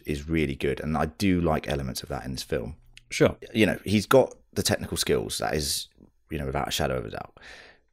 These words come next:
Speaker 1: Elijah convinces the Beast to battle David during the public unveiling of the city's new highest tower to revive the Horde's faith and reveal the existence of superhumans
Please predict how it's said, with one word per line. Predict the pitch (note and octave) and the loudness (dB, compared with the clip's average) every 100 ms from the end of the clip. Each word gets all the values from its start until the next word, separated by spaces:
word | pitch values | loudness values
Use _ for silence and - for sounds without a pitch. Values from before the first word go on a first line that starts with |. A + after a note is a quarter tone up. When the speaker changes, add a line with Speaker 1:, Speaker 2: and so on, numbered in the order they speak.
| _ _ _ | _ _ _
Speaker 1:
Elijah | G2+ A#2+ C#3+ B2+ | 8 10 10 6
convinces | B2 F#2+ A2 G#2+ G#2 G2 | 0 2 4 4 0 -2
the | F#2 | 0
Beast | D2+ B1+ - - - | 0 0 -4 -6 -8
to | - E2 D#2 - | -4 -4 -4 -4
battle | - F2 - D#2+ | -4 -4 -6 -2
David | C#2+ B1+ G#1 G#1+ - - - - | -2 -2 -4 -6 -8 -14 -16 2
during | F#2 F2+ F2 E2+ C#2 | 6 8 6 4 -2
the | - | -6
public | - A#2+ B2 - | -2 0 0 0
unveiling | G#2+ E2 C#2 - - C2+ | 0 0 0 -2 -8 -12
of | - | -6
the | D#2 | -2
city's | - G#2+ G#2+ G2 | 0 0 0 0
new | E2 E2+ E2 D#2 | 2 2 2 0
highest | - - E3 D#3+ - - | -6 -2 0 0 -2 -4
tower | - A#2 F2+ - - - - - - | -4 -4 -2 -2 -4 -10 -20 -20 -12
to | - | 0
revive | F2 E2+ G#2 G2+ - | 2 4 4 4 2
the | - | 0
Horde's | G#2 G2 - | 2 2 0
faith | - A2 C2+ - - _ - - - | 0 2 2 -4 -16 _ -20 -20 -6
and | F2 | 0
reveal | F2 E2 G#2+ A2+ G#2+ G#2+ - _ - | 0 2 4 8 8 6 2 _ -4
the | F2 | -4
existence | E2+ F#2+ G2 - F#2 F2+ - | -4 -2 0 0 0 -2 -4
of | F2 | -4
superhumans | - - - C3+ C#3 C3 - A#2 G2 C#2+ D2 D2 | -2 -2 -2 -2 -2 -2 -4 -2 -2 -2 -2 -4